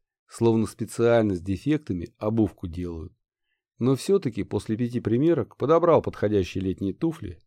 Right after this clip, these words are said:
с дырочками. Продавщицы неопределённого возраста, обильно накрашенные, словно клоуны,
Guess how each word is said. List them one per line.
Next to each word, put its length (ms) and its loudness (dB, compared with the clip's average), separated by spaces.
с 140 -10
дырочками. 760 -6
Продавщицы 680 0
неопределённого 760 4
возраста, 640 0
обильно 400 0
накрашенные, 640 2
словно 360 0
клоуны, 600 0